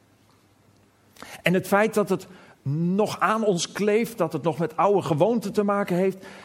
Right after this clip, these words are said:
ja, dat verontschuldigt ons niet om er niet naar te streven om het anders te doen.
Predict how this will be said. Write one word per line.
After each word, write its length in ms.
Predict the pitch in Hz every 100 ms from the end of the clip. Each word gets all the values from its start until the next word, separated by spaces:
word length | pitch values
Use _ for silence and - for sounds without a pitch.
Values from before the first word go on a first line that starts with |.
| -
ja, 160 | 156
dat 220 | 175 165
verontschuldigt 840 | - 170 196 - - 285 294 208 -
ons 280 | 196 165
niet 400 | 139 214 254 - - - _ _ _ _ _ _ _ _ _ _ _ _ _ -
om 200 | 156 160
er 80 |
niet 200 | 175 196
naar 160 | 190 190
te 100 | 185
streven 420 | - 190 202 180
om 80 | 190
het 140 | 185
anders 300 | 196 233 196
te 120 | - 139
doen. 260 | 135 120